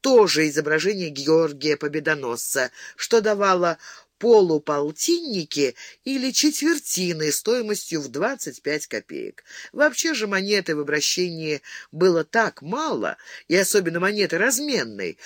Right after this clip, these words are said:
что зачастую серебряные копейки разрубались на части, а в иных городах в оборот пускались даже кожаные деньги, пережиток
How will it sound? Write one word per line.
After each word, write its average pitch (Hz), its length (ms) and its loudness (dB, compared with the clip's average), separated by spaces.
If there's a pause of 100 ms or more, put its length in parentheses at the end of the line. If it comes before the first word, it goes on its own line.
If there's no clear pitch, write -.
(160)
что - 460 2
зачастую 190 800 0
серебряные 170 640 -2
копейки 156 720 -2 (280)
разрубались 202 1000 2
на 240 160 -4
части, 101 720 -2 (280)
а 262 140 4
в 277 80 0
иных 302 280 -2
городах 147 680 2
в 151 160 -2
оборот 180 400 0
пускались 147 640 -2 (300)
даже 147 540 0
кожаные 196 640 2
деньги, 113 640 -4 (340)
пережиток 202 720 0